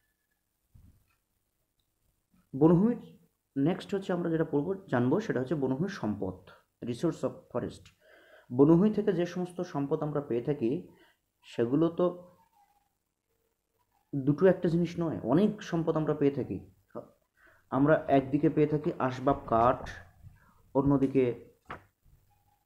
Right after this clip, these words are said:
দড়ি তৈরি করার সামগ্রী, ঔষধ, কাগজ তৈরির উপাদান,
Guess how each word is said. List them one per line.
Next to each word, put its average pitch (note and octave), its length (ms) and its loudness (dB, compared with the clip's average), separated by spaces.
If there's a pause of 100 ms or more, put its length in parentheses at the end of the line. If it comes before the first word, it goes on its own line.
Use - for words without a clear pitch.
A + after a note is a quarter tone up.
(120)
দড়ি C#3+ 520 8
তৈরি C#3 180 4
করার B2 280 0
সামগ্রী, B2 800 -4 (1300)
ঔষধ, D3+ 640 6 (1040)
কাগজ C#3+ 400 2
তৈরির C#3 440 4
উপাদান, C#3+ 540 2